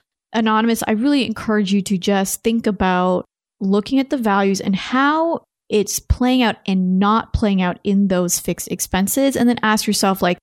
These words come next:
can I change this? Do I need to change it? Is it really necessary? And if not,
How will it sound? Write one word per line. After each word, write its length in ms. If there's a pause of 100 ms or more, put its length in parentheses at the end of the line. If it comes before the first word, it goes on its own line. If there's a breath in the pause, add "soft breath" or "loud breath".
(360)
can 180
I 120
change 380
this? 220 (160)
Do 220
I 80
need 140
to 80
change 340
it? 220
Is 140
it 80
really 220
necessary? 720
And 140
if 160
not, 380